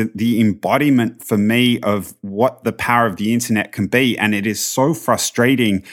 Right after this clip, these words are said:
to think, I mean, you, the number you quoted in, in, uh, the piece that you wrote today, something like seven hundred million abandoned accounts. Like, the idea that there were seven hundred million people who were interested in gaining access to that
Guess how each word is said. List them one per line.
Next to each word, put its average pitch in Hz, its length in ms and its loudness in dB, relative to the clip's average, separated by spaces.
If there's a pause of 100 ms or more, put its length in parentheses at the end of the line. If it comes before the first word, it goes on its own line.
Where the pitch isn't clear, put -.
(400)
to 123 120 0
think, - 640 -4
I 117 60 0
mean, 123 200 4
you, 123 180 0 (760)
the 131 80 0
number 170 260 2
you 143 140 0
quoted 120 440 2
in, 98 280 2
in, 92 560 -2 (160)
uh, 80 420 -2
the 104 80 -8
piece 147 300 -2
that - 120 -4
you 98 120 -2
wrote 101 200 0
today, 101 300 0
something 113 400 0
like 98 220 -2
seven 131 340 0
hundred 110 400 0
million 101 340 0
abandoned 92 500 -2
accounts. 95 540 -4
Like, - 300 -4 (300)
the 117 140 2
idea 143 480 2
that 117 200 0
there 113 160 2
were 101 140 -2
seven 143 420 0
hundred 120 400 0
million 107 320 2
people 110 380 -2
who 107 160 -4
were 95 180 -4
interested 120 560 0
in 117 180 2
gaining 104 380 -2
access 117 500 -2
to 110 140 -4
that 104 340 0